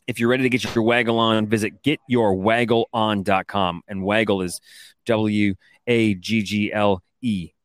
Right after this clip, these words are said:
Okay, so get your waggle on dot com and use the code K P ten to get ten percent off your order. That's K P ten for ten percent off your order. Thank you, Waggle Golf.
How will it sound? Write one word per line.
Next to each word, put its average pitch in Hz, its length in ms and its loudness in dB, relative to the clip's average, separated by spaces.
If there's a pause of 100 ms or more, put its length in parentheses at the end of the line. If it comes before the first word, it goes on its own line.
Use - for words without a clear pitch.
Okay, 95 220 -2
so 95 140 -4
get 117 220 -2
your 104 100 0
waggle 104 460 0
on 90 440 -2
dot 95 200 0
com 98 320 0 (360)
and 98 120 -4
use 113 120 0
the 104 80 -8
code 101 260 2
K 117 240 -2
P 113 280 -6
ten 95 420 -6
to 104 80 -8
get 101 160 -6
ten 101 180 -2
percent 98 240 0
off 92 160 0
your 92 140 0
order. 92 160 0
That's 85 200 -8
K 110 220 -2
P 104 200 -4
ten 101 340 -2 (240)
for 101 100 -6
ten 104 220 -4
percent 98 400 -4
off 95 240 -6 (160)
your 92 340 0 (160)
order. 82 300 -2 (680)
Thank 147 220 0
you, 135 60 2
Waggle 117 280 2
Golf. 113 380 0